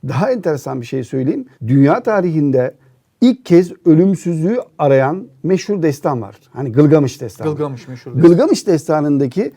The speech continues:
Speaker 2: Sümer
Speaker 1: yi-,
Speaker 2: Destanı değil mi
Speaker 1: ha,
Speaker 2: hocam?
Speaker 1: Sümer Destan.
Speaker 2: Evet.
Speaker 1: Yine yılan figürü var. Yani ölümsüzlük olarak telakki edilen orada yine yılan.
Speaker 2: Hmm.
Speaker 1: Yani hemen hemen yılan bütün dünya tarihinde ve Türk tarihinde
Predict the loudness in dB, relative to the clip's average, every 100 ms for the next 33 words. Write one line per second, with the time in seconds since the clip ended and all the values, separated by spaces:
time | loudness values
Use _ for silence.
0 | -12 -2 2 2 0 -4 -8 -4 -4 -4
1 | -6 0 2 2 -2 -6 -10 _ _ -2
2 | 2 4 6 8 8 8 4 -2 -8 -8
3 | -8 -12 -18 _ _ -2 4 6 4 2
4 | 0 2 2 0 -4 -6 0 2 0 -2
5 | -2 -2 -2 -6 -6 -2 2 2 0 -14
6 | _ 2 4 4 2 2 4 2 0 -2
7 | -10 -20 _ -8 -6 -2 -2 -4 -4 -4
8 | -4 0 2 0 -2 -8 -8 -6 -6 -6
9 | -4 -2 0 -2 -4 -6 -6 -2 0 -2
10 | -6 _ -8 -6 -4 -2 2 2 0 -6
11 | -6 -6